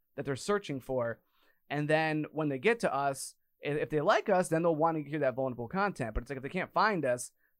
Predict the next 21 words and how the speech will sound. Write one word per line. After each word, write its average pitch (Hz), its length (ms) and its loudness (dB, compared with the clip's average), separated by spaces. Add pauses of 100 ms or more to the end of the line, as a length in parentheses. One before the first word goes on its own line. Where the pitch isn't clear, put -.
(160)
then 151 220 2
they're 147 120 0
not 156 160 0
gonna 143 120 -4
care 147 180 0
as 151 120 0
much 147 160 -2
about 131 160 0
the 117 60 -8
vulnerable 147 360 -4
side 196 200 0
of 196 80 -6
things. 202 260 -4
So, 156 60 0
like, 135 160 0
now 160 380 2 (320)
it's 139 140 -10
this 160 200 -4
weird 147 800 -2
predicament 123 760 -2
of 113 260 -4